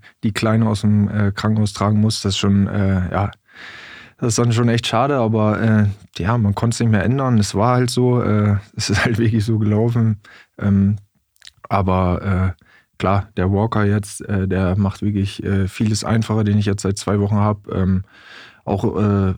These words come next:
beim Training, aber auch privat gerade, dass ich zu Hause, klar, äh,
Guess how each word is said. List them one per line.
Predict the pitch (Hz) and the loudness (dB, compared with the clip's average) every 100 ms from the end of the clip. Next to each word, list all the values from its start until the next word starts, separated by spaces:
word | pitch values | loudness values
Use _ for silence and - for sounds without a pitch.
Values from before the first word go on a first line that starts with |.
| _ - - - | _ -20 -20 -12
beim | - 98 | -2 -2
Training, | 101 107 110 107 104 | 0 0 0 2 2
aber | 90 95 | 0 -2
auch | 98 | -4
privat | - - 95 98 107 | -4 -4 -2 -2 -2
gerade, | 95 92 92 | -4 -2 0
dass | 95 98 | -2 -2
ich | 98 | -4
zu | 95 | -2
Hause, | 101 101 101 98 | 0 0 0 -2
klar, | - 98 101 - | -2 -2 -2 -6
äh, | - 95 87 | -4 -2 -2